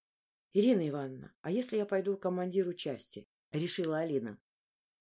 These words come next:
"Сходи. Может, тебя к нему пропустят, а может и нет. Да и что ты ему скажешь? Муж дерьмовый. Так он все равно на его сторону встанет. Если подружки от тебя отвернулись, мать почти не звонит. Ты думаешь, командир поможет?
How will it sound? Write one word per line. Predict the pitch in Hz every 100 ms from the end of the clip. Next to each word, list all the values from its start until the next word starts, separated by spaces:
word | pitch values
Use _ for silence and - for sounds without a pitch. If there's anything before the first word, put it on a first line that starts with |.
| _ _
"Сходи. | - - 226 214 226 240 202 _ _ _ _
Может, | 240 302 254
тебя | 220 240
к | 254
нему | 190 202
пропустят, | 202 156 - 139 139 -
а | 156
может | 240 254 -
и | 120
нет. | 120 120 - _ _ _ _
Да | - 247 330
и | 302 285
что | - 359 370
ты | 202
ему | 170 165
скажешь? | - 170 143 127 -
Муж | 233 359
дерьмовый. | 220 196 165 139 123 113 - _ _ -
Так | 165
он | 294 302
все | 302
равно | 277 277 320
на | 226
его | 165 156
сторону | - 156 139 135
встанет. | 123 - 127 120 123 _ _ _ -
Если | 175 254 254
подружки | 196 180 165 233 254 -
от | 151 -
тебя | 156 143
отвернулись, | 139 143 147 151 127 117 -
мать | - 156 247 -
почти | - 196 - 185
не | 160
звонит. | 151 147 156 135 -
Ты | - 240
думаешь, | 269 262 247
командир | - 247 233 208 254
поможет? | 254 190 160 143 120